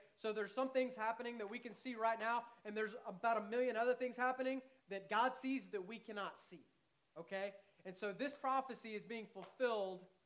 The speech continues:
right now. This is the king that God told David would descend from his line, the king whose kingdom will never end.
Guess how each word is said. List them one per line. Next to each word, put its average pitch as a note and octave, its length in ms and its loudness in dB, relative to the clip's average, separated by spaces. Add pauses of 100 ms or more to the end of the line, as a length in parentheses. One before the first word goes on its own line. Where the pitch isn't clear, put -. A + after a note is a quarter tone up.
(220)
right G#3 280 2
now. F#3+ 200 0 (2000)
This C4 220 0
is G3+ 160 -10
the G#3+ 80 -6
king F3 540 -6 (800)
that E3 120 -14
God G3 240 0 (100)
told E3+ 380 -4 (400)
David E3+ 400 -4 (1400)
would E3 140 -16
descend D3+ 460 -6
from D3+ 120 -16
his D3 200 -12
line, C#3+ 280 -8 (720)
the C#3+ 60 -20
king F3+ 380 -6
whose D#3 140 -12
kingdom D3+ 380 -10
will C3+ 100 -14
never D3 420 -10 (440)
end. A#2+ 240 -16